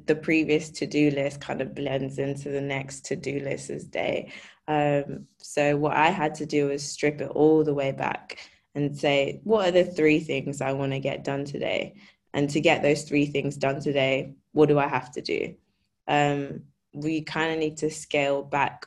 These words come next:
on everything. Uh, I think that's the first and best way to not feel as guilty, um, in not working or contributing in the same way, because as I mentioned, we don't function in the same way. So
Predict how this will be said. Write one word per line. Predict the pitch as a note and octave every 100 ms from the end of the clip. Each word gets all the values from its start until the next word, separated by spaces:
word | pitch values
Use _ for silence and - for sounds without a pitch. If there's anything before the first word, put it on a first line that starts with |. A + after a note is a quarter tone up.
| -
on | C#3 C#3+
everything. | C#3+ D3 D3 - - D#3 - - _ _ -
Uh, | D#3+ D#3 - C#3+
I |
think | D3 D3+ C#3+
that's | D3 - - - -
the | D#3+
first | D#3 - C#3+ D3 - _ _ _ -
and | C#3+ D3
best | C#3+ C#3+ -
way | D3+ D#3+
to | E3 D#3
not | D3+ D3 D3
feel | D3 D3 D3
as | D3
guilty, | - D3 D3+ D3+ C#3+ D3 - - - _ -
um, | D3+ C#3+ C#3+ C#3+ D3 D3 _ _ _ _ _ _ -
in | D3 D3 D3 -
not | D3+ D3+ -
working | D3 D3+ - D3+ D3 C#3+
or | C#3+
contributing | C#3+ C#3+ D3 - - D3 - C#3+
in | D3
the | D3+
same | - C#3+ C#3+ D3
way, | D3 - - G3+ - - - _
because | D3+ D3+ D3+ C#3+ C#3 - - _ _ _ D3
as | D3+
I | D3
mentioned, | D3+ D3 - - D3+ -
we | D#3+ D3+
don't | D3 D#3 D3+ -
function | D3+ D3+ - C#3+
in | C#3+ C#3+
the | D3
same | C#3+ C#3+ D3
way. | C#3+ C#3+ E3+
So | - - D3 D3 C#3+